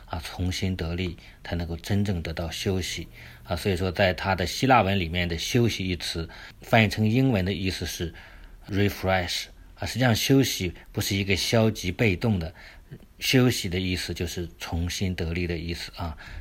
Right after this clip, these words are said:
就是重新让神把你的力量给你加满啊，这是休息的意思。所以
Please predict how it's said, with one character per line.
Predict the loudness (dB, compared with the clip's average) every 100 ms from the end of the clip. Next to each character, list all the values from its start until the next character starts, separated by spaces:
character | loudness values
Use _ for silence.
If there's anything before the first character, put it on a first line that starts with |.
| -10
就 | -10
是 | -8
重 | -4 -4
新 | -2 -2 -2
让 | -2 -2
神 | -2 -6
把 | -4 -6
你 | -6
的 | -4
力 | -2
量 | -2 -4
给 | -6
你 | -8 -4
加 | -2 -2
满 | -4 -8 -16 -20 -12
啊， | -6
这 | -2
是 | -2 -2
休 | -2 -2
息 | -2
的 | -4
意 | -6 -6
思。 | -8 -10 -16 -20 -20 -20 -4
所 | 0
以 | 0 -2